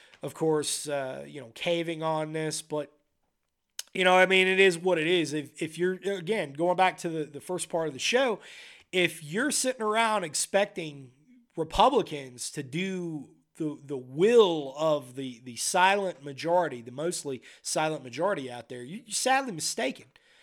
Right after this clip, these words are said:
Uh, they ain't gonna do it, okay? It begins with you. It begins with you speaking out. So, um, I think that, you know, the,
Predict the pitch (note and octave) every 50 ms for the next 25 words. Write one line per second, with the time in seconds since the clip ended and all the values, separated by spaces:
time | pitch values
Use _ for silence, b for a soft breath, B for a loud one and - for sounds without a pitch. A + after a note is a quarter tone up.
0 | b b b b - C3 C3 B2+ B2 A#2+ A#2+ D#3 F#3+ A3+ A#3 A#3 C#4 B3+ G3 D#3
1 | - A3+ C4 G3+ B2+ - _ _ _ - C#3+ - - D#3+ D#3 D#3 D3 B2+ D3 C3
2 | - B3+ D4+ D#4+ A#3 G3+ F#3+ E3 E3+ A3 A3+ D#3+ B2 A2+ B2+ C3+ D#3 F3+ F#3+ F3+
3 | E3 E3+ E3 E3 D#3 - - - - F3+ D#3+ D#3 D#3 E3 E3+ D#3 A#2 - - -
4 | E3 D#3 D#3 B B B B B B B B B G#3 G3 F3+ E3+ D#3 D3 C#3 C3+
5 | C3 A#2+ _ _ _ _ _ _ _ - - - F3+ F3+ A3+ A3+ G3 - G#3 F#3
6 | D#3+ D#3 D#3 D#3 _ _ _ _ A3 G#3 F3+ E3 D#3 D#3 D3+ D#3 D#3